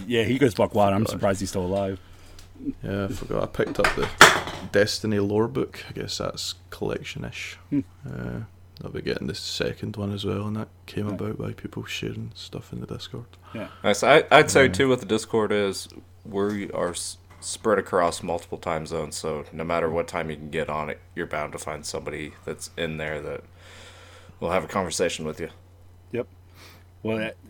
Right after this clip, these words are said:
Speaker 1: I mean, and especially because we all post news throughout. With Organic, I didn't even know Unicron was up until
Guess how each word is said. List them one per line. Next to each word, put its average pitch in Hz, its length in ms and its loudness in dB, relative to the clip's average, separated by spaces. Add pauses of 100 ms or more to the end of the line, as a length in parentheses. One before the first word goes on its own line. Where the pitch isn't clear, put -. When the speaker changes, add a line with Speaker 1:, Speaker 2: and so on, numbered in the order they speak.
Speaker 1:
I 120 60 -6
mean, 113 400 0
and 117 100 -2
especially 123 360 0
because 107 200 -2
we 120 80 2
all 107 140 6
post 107 320 -2
news 104 400 -2 (380)
throughout. 104 520 4 (500)
With 107 240 -2
Organic, 113 400 2
I 117 120 6
didn't 123 100 6
even 101 160 0
know 107 100 0
Unicron 107 520 0
was 98 120 0
up 110 140 2
until 101 460 0